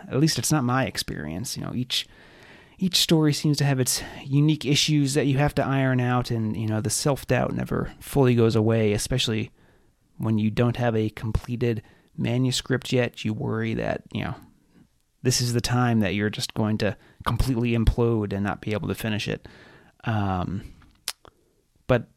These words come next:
I guess the one benefit of having done this six times before is, is at least I'm prepared <laughs> for this, uh, uh, mild writing depression to set in when I'm about halfway through a draft. So,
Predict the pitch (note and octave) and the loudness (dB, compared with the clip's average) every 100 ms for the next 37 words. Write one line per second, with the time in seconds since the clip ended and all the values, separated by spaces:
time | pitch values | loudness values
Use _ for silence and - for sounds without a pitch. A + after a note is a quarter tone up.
0 | _ _ - - C3 D#3 - B2+ A#2+ C#3 | _ _ -14 -6 2 2 4 2 4 4
1 | B2+ A#2+ A#2 A#2+ A2+ A#2 A2 A2 G#2+ G#2+ | 6 4 2 0 -2 -2 -2 -2 -2 -2
2 | G#2+ - - A2+ G#2 - - - G#2+ G2+ | -4 -6 -8 -6 -6 -8 -14 -6 -4 -2
3 | G2 G2+ - - G#2+ A#2+ - G#2+ - - | -2 -6 -6 -6 -2 -2 -2 -2 -4 -4
4 | - C#3+ C#3+ B2+ A#2+ - - F#3+ - - | -2 2 4 4 2 0 6 8 8 4
5 | F3+ C3+ E3+ D3 C3+ - A#2+ G#2 A2 G2 | -12 0 4 8 6 4 0 0 -2 -4
6 | - - B2 G#2+ G#2 A#2 C3+ A#2 A2+ G#2+ | -8 -8 -4 -4 -4 -6 -4 -2 0 0
7 | G#2+ A2 A#2 A2 G#2+ A#2 G#2+ A2+ G#2+ - | 0 0 0 0 -2 -4 -2 -2 0 0
8 | A2+ G#2+ A2 A2+ G#2 G#2 G#2+ A2+ G2 B2 | -2 -2 -4 -4 -4 -4 -4 -4 -4 -4
9 | A2+ A#2 A#2+ - A2+ G#2 G#2+ D#2+ D#2 - | -4 -4 -6 -4 -2 -2 0 0 -2 -6
10 | - - - F2 F#2 | -8 -6 -4 -2 -4